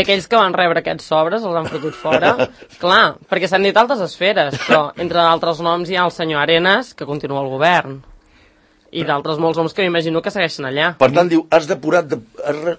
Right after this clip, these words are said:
Speaker 2: has depurat responsabilitats".
Speaker 1: Què vol dir amb això el senyor Rajoy?
Speaker 2: Que jo
Speaker 1: A qui
Speaker 2: no,
Speaker 1: s'ha depurat?
Speaker 2: no, exacte. Quan sembla ser... pel que jo recordo, que va ser una baixa voluntària, "no, que así me defenderé mejor i así no em vull".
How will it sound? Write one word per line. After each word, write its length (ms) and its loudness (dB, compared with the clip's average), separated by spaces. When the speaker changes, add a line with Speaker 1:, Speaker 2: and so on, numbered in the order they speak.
Speaker 2:
has 160 0
depurat 400 -2
responsabilitats". 400 -4
Speaker 1:
Què 80 4
vol 160 8
dir 140 2
amb 80 -4
això 160 -4
el 80 -6
senyor 280 -6
Rajoy? 360 -6
Speaker 2:
Que 160 2
jo 140 4
Speaker 1:
A 80 4
qui 80 4
Speaker 2:
no, 40 2
Speaker 1:
s'ha 280 2
depurat? 500 2
Speaker 2:
no, 140 -20
exacte. 560 2
Quan 240 2
sembla 400 4
ser... 220 -4
pel 160 4
que 140 -8
jo 100 2
recordo, 480 -2
que 80 -6
va 80 -2
ser 160 -6
una 100 -2
baixa 300 -2
voluntària, 560 -2
"no, 180 -4
que 140 -6
así 160 -10
me 100 -4
defenderé 520 -2
mejor 420 -4
i 80 -2
así 240 -8
no 80 -4
em 80 -6
vull". 160 -6